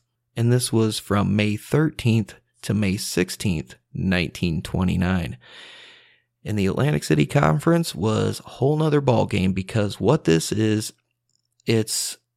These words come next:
all the leaders of organized crime in the United States gathered in one place in Atlantic City for this huge conference.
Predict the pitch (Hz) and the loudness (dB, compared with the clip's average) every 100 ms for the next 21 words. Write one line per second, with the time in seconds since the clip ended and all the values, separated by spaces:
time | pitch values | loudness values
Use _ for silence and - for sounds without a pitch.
0 | _ _ _ _ - 123 151 170 190 156 | _ _ _ _ 2 4 4 4 4 6
1 | 117 110 113 110 - - 117 117 117 117 | 4 4 4 2 -6 -2 2 4 4 4
2 | 113 113 - 104 101 101 95 87 87 90 | 2 -2 -2 2 4 4 2 0 0 0
3 | 87 82 85 - - 55 50 - - - | 0 -2 -4 -6 -4 -4 -6 -10 -14 -16
4 | _ - - - _ _ _ _ 113 110 | _ -20 -20 -20 _ _ _ _ -2 2
5 | 107 107 107 110 - 107 82 78 87 110 | 4 4 4 2 0 0 0 0 2 4
6 | 113 113 113 107 110 - 101 98 - - | 4 2 2 4 2 0 0 0 -2 -2
7 | 107 107 107 - 101 95 92 95 90 92 | 0 0 -2 -2 -2 -2 -4 -4 -4 -8
8 | - 98 92 - - 95 - - 113 - | -4 -2 -2 -4 -4 -4 -4 -8 -10 -10
9 | - | -14